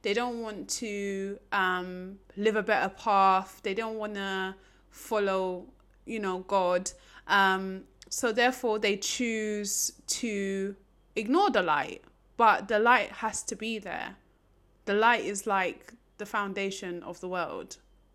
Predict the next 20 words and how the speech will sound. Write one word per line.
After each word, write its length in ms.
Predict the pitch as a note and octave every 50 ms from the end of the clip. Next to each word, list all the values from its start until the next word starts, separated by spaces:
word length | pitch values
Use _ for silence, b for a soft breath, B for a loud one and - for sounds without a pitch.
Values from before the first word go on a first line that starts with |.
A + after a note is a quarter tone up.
| _ -
Without, 360 | G#3+ F#3+ G#3 A3 - - -
like, 220 | A3+ G3+ F#3 -
light 260 | F#3+ G#3 G#3+ A3 F#3
is 100 | G3+ G3
vibration. 800 | G3 G#3 G3 F#3+ F#3+ F#3+ G3 F#3 G3 G3 - - F#3+ F#3+ G#3 G#3+
Without 400 | G#3 F#3 G3+ G3 G3+ G3+ F#3+ F3+
light, 260 | F#3 F#3 F#3 F#3 F3+
we 80 | F#3 F#3
would 140 | F#3 F#3 F#3+
not 240 | F#3+ F#3+ F#3 -
be 80 | - F#3
able 100 | F3+ F3+
to 140 | F3+ - -
see 200 | - - G3 F#3+
half 280 | F3+ F#3 F#3 F#3 F3+
the 80 | - F3+
things 280 | F3+ - F#3+ F#3 E3+ -
that 120 | F3+ -
we 140 | F#3+ F#3+ F3
see. 440 | E3+ - - F3 D#3+ E3+ G3 A3+ A3+